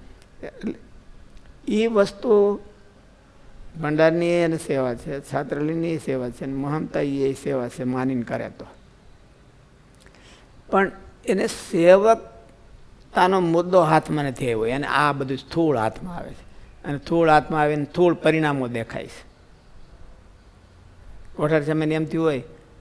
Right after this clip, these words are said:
કે હું ભંડારી હોઉં તો મારે ધાર્યું તો થાય, પણ હવે એને ધાર્યું કરવાનો કોંટો નહીં હોય એટલે એમ, એમ, એમ, એમ રહ્યા અને સેવા કરી,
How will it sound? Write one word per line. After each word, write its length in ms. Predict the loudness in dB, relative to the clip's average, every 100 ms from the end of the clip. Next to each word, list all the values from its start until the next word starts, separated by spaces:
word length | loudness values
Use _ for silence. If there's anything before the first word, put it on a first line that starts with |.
| -20
કે 120 | -8 -4
હું 220 | -2 -2
ભંડારી 340 | 2 4 6
હોઉં 260 | 4 2 0
તો 120 | -4 -6 -14 -20 -20 -20 -20 -20 -20 -20 -20 -20 -20 -8 -2
મારે 240 | -2 0
ધાર્યું 320 | 2 2 2
તો 100 | 0
થાય, 300 | 0 0 0 -6 -20 -20 -20 -20 -20 -20 -20 -20 -16 -4
પણ 120 | -2
હવે 140 | 0
એને 120 | 0
ધાર્યું 300 | 2 2 2
કરવાનો 280 | 0 0 0
કોંટો 340 | 0 0 2 2
નહીં 240 | 4 4
હોય 160 | 6 4
એટલે 200 | 4 4 4
એમ, 120 | 2
એમ, 140 | 0 0
એમ, 140 | 0
એમ 160 | 0 0
રહ્યા 240 | -2 -4 -10 -20 -20 -20 -18 -18 -18 -20 -20 -20 -20 -20 -20 -20 -20 -20 -20 -20 -20 -20 -20 -12 -4
અને 140 | 4
સેવા 280 | 8 8 6
કરી, 280 | 2 -8